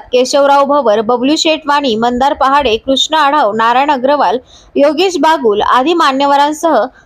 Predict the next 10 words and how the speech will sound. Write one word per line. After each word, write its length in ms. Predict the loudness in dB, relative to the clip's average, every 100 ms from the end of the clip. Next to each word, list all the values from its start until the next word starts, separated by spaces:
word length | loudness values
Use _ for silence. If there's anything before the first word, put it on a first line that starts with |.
| _
कोपरगाव 440 | -2 0 0 0 0
तालुका 440 | 0 0 0 0
व्यापारी 400 | 2 2 0 0 0
महासंघ 560 | 0 -2 0 -2 0
संचालक 640 | -2 0 -2 0 -2 -2 -2
मंडळ, 320 | -2 0 0
युवा 300 | 0 2 2
आघाडी 340 | 2 2 0 0
संचालक 580 | -2 -2 -2 -2 -2 -2
मंडळ, 360 | -2 0 -2